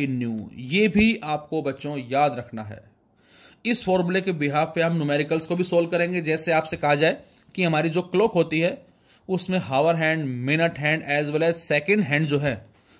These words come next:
उसकी एंगुलर वेलोसिटी बताओ क्या होगी। अब जो हावर हैंड है हो गया,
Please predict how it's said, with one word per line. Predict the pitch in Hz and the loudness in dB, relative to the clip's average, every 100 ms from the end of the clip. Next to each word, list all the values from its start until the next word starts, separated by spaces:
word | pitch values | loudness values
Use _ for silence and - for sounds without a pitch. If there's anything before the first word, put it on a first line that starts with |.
| - | -4
उसकी | 185 - - 240 - | -4 -2 2 2 2
एंगुलर | 160 165 165 180 175 | -2 0 4 4 4
वेलोसिटी | 143 143 123 160 | 2 0 -2 -6
बताओ | 131 127 139 139 | -4 -2 -4 -2
क्या | 143 | -4
होगी। | 120 107 - - _ _ _ _ _ _ _ - - - | -4 -8 -12 -20 _ _ _ _ _ _ _ -20 -20 -6
अब | 165 | 0
जो | 170 | 2
हावर | 196 135 151 220 | 2 2 2 4
हैंड | 202 202 | 2 2
है | 196 | 0
हो | 196 | 0
गया, | 202 | -4